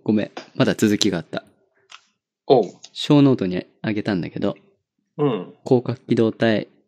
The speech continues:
Speaker 1: 新作アニメ制作決定。
Speaker 2: えー、アライズの次っていうこと？
Speaker 1: えーっとね、多分アライズの次じゃないと思う。
Speaker 2: じゃないんだ。えーっと、
Speaker 1: あのー、
Speaker 2: 押井さんが作んの？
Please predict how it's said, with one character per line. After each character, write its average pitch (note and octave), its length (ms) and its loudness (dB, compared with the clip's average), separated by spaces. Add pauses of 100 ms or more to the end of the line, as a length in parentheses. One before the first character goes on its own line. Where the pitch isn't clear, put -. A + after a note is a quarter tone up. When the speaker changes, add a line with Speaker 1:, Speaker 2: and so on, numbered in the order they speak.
(540)
Speaker 1:
新 A#2+ 340 0
作 - 540 -4 (400)
ア A#2 140 -4
ニ G#2+ 120 2
メ G#2+ 100 2
制 G2+ 220 2
作 - 300 -10
決 - 200 -2 (160)
定。 D#2+ 320 -4 (760)
Speaker 2:
え E3+ 60 4
ー、 F#3+ 640 8 (160)
ア C3+ 100 4
ラ E3 140 8
イ D#3 40 2
ズ - 140 -8
の G2+ 100 -4
次 A2 260 -10
っ A2+ 40 -14
て - 220 -12
い - 20 -6
う F2 80 -8
こ F2 120 -10
と？ C#3 300 -4 (1300)
Speaker 1:
え C#3 180 -4
ー C#3+ 40 -4
っ - 40 -20
と C#3 180 0
ね、 B2+ 100 2
多 E3 160 -2
分 C3 200 2
ア C#3 100 0
ラ D#3+ 140 2
イ C3 80 4
ズ A#2 120 -2
の A2 120 0
次 G#2+ 380 -4
じ F#2+ 80 -6
ゃ E2+ 40 -4
な G#2 220 -2
い F#2+ 80 -4
と - 100 -8
思 - 160 -6
う。 - 100 -14 (380)
Speaker 2:
じ A#2+ 120 2
ゃ A#2+ 240 -4
な C3+ 120 2
い A#2+ 80 0
ん F2 160 -8
だ。 D2 240 -10 (200)
え A#2+ 80 0
ー - 20 4
っ A#2+ 60 4
と、 A2 60 2
Speaker 1:
あ G#2+ 40 0
の G#2 180 -2
ー、 A2 360 6
Speaker 2:
押 D3+ 280 6
井 A3 60 8
さ A3+ 160 4
ん A3 100 8
が G#3+ 160 2
作 - 220 -8
ん A#2 80 -4
の？ F2+ 180 -10